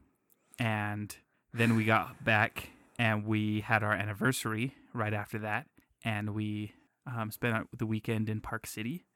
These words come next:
And then after that, pretty soon, we, um, went to Zion National Park and spent the week in the cabin and had a fun time. And now we're getting ready for the new semester of school to start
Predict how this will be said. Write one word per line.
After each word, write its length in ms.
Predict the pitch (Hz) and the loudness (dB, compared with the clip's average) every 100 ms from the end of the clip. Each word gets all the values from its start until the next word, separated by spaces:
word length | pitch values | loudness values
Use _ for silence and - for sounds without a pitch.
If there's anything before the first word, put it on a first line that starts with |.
| - _ | -20 _
And 240 | 117 110 | 0 2
then 200 | 113 107 | 4 4
after 300 | 107 104 110 | 2 0 0
that, 340 | 110 151 135 - _ _ _ | 2 2 2 -4 _ _ _
pretty 320 | - 120 110 | -2 0 0
soon, 460 | 107 - 110 110 131 - | 0 0 2 2 0 -2
we, 520 | 117 110 107 107 104 _ _ _ | -2 0 0 -2 -4 _ _ _
um, 400 | 127 107 104 104 - _ - | -4 -2 -4 -6 -12 _ -6
went 220 | 110 - | -4 -4
to 120 | 120 | -4
Zion 640 | 104 110 107 107 107 107 110 | 0 4 4 4 0 0 -4
National 380 | 127 113 110 113 | -4 -4 -4 -6
Park 460 | - 113 127 - - _ _ - | -2 -2 -2 -4 -18 _ _ -8
and 340 | 120 110 107 104 | -4 -2 -2 -2
spent 240 | 113 113 | -2 -2
the 80 | 113 | -2
week 240 | 107 107 | -2 -2
in 80 | 113 | -2
the 80 | 107 | -2
cabin 540 | - 110 107 117 156 - _ _ _ | -2 0 2 0 -2 -6 _ _ _
and 560 | 123 113 110 107 110 117 - _ - | -2 -2 -2 -4 -6 -8 -14 _ -8
had 140 | - 113 | -4 -2
a 40 | |
fun 240 | - 113 | 0 0
time. 460 | 107 113 110 127 170 - - | 2 0 2 0 -4 -6 -2
And 160 | 113 | 0
now 300 | 113 147 139 | 2 4 4
we're 120 | 135 117 | 2 0
getting 280 | 113 113 | 0 2
ready 300 | 113 113 113 | 2 2 0
for 560 | 120 - 113 110 110 107 _ _ _ | -2 -2 -2 0 -2 -4 _ _ _
the 60 | 110 | 2
new 140 | 113 | 4
semester 380 | 117 - 113 - | 4 2 0 0
of 80 | 110 | -2
school 240 | - 160 | 0 0
to 60 | 147 | 0
start 360 | - 110 117 | 0 2 2